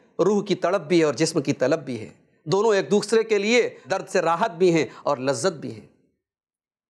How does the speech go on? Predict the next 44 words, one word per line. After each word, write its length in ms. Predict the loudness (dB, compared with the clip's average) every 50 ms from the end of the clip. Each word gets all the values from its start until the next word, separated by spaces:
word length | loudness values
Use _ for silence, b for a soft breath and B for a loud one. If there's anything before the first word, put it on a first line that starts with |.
| _ _ _
شوہر 320 | -4 -2 0 0 2 0 2
اگر 180 | 0 0 0 -2 -4 -2
بیوی 260 | 0 0 2 2 2 2
کو 120 | 2 0
اپنی 180 | 0 0 0 0
ضرورت 440 | 0 0 2 2 0 0 0 -2
کے 80 | -2 0
لیے 120 | 0 0
بلائے 480 | 0 2 2 2 2 2 0 -2 -4 -8 -14 _ _ _ _ _ -6
تو 60 | -2
بیوی 280 | 0 0 0 2 2 0
انکار 340 | 0 0 -2 -2 -2 -2
نہ 140 | -4 -6 -10
کرے۔ 220 | -10 -12 -16 -20 -20 -20 _ _ _ _ _ _ _ _ _ _ _ _ _ _ _ _ _ _ -6
اپنے 380 | -6 -4 -2 0 2 2 4
شوہر 420 | 4 2 2 2 2 2 2 0 0
کو 180 | 0 0 0
ناراض 540 | 2 2 2 2 2 4 4 2 2 0 0
کر 160 | 0 -2 0
کے 120 | 0 0 0
یہ 160 | 2 2 2
عورت 280 | 4 2 0 0 0
کبھی 180 | -2 0 2 2
اللہ 180 | 2 2 0 0 0
کو 100 | 0 0
راضی 220 | 0 0 0 -2 -2
نہیں 120 | -2 -2
کر 120 | -4 -6
سکتی۔ 320 | -12 -14 -18 -20 _ -20 -20 _ _ _ _ _ _ _ _ _ _
اللہ 180 | -2 -2 0 0 -2
کے 80 | -2 -4
پیارے 280 | -2 0 0 0 0 -2
نبی 280 | -2 0 0 0 0
صلی 140 | 2 0 0
اللہ 120 | 0 2
علیہ 120 | 2 0 0
وسلم 220 | -2 -2 -4 -4
فرماتے 400 | -4 -2 0 0 0 0 0 -2
ہیں، 40 | 0
صحیح 220 | 0 2 2 2
مسلم 300 | 2 2 2 2 2 2
کی 100 | 2 2
روایت 360 | 0 2 2 0 0 -2 -6
ہے، 60 | -14